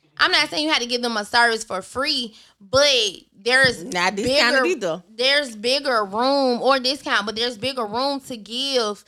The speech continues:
Speaker 1: on a service base than product base. Product base.
Speaker 2: You making that up in your head.
Speaker 1: No,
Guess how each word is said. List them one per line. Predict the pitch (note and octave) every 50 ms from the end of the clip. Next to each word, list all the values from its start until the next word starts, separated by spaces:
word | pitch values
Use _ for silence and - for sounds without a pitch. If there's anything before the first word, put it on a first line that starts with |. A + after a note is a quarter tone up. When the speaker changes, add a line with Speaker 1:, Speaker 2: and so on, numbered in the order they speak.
| _ _ _ _ _ _ _ _ _
Speaker 1:
on | - A3+ A#3+ A#3 A3+ A3 G#3+ G#3 G3+ F3+ - -
a | G3 G#3+
service | G#3 - - A#3+ A#3+ C4 C#4+ C#4+ B3+ A#3+ A3+ G#3+
base | G#3+ G#3+ G3+ G3 G3 F#3+ G3+ -
than | _ - A3+ A3+ A#3
product | A3+ - F4 A4 A4+ F4 A3+ F3+ -
base. | F#3 F3 E3 D#3+ F3+ F#3+ - _ _ _ -
Product | C#4 C#4+ D4+ E4 D#4+ C#4
base. | B3+ C4 B3+ C4 A#3
Speaker 2:
You | D4+
making | D4 G#3+ F#3+ F#3+ F#3+
that | G3 G3
up | F3 D#3+ D#3+
in | F3 E3+
your | F3+ F3+ F3+
head. | F3+ E3+ E3+ E3 D#3 D#3+ D#3+
Speaker 1:
No, | A#4+